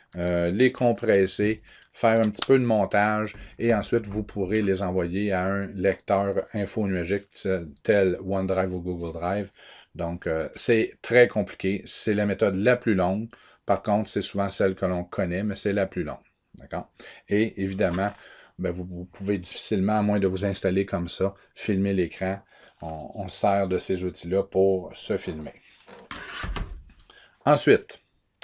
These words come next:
j'arrivais à Google Drive et c'est exactement la même chose sur OneDrive, d'accord ?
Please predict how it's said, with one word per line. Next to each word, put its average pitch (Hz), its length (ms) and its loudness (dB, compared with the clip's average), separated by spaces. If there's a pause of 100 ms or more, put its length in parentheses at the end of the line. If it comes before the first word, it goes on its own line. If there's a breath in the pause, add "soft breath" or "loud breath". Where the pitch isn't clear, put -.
(140)
j'arrivais 113 340 6
à 127 80 4
Google 117 360 6
Drive 120 340 4
et 120 80 4
c'est 135 160 4
exactement 131 520 2
la 131 120 0
même 117 140 -2
chose 127 200 0
sur 123 320 2 (360 loud breath)
OneDrive, 90 720 0
d'accord ? 87 360 -8